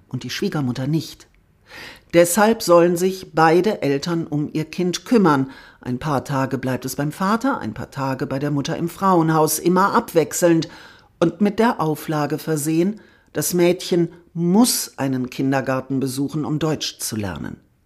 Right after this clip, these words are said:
Nach ein paar Wochen lebt die Familie dann doch wieder komplett in ihrem Haus in Wohlsdorf. Ekaterina hatte Streit im Frauenhaus. Sie brachte sich dort nicht in die Gemeinschaft ein.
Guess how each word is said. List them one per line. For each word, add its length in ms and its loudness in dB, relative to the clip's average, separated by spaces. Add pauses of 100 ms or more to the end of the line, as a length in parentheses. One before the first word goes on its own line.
(1200)
Nach 180 4
ein 140 4
paar 300 2
Wochen 340 2
lebt 240 0
die 80 0
Familie 560 0
dann 200 -2
doch 200 0
wieder 200 0
komplett 800 -4
in 100 -6
ihrem 260 -6
Haus 220 -4
in 140 -6
Wohlsdorf. 640 -4 (560)
Ekaterina 640 -4
hatte 160 -2
Streit 400 0
im 140 -10
Frauenhaus. 840 -6 (640)
Sie 160 -10
brachte 320 -2
sich 240 -8
dort 480 -2
nicht 320 -4
in 140 -4
die 80 -6
Gemeinschaft 640 -4
ein. 300 -6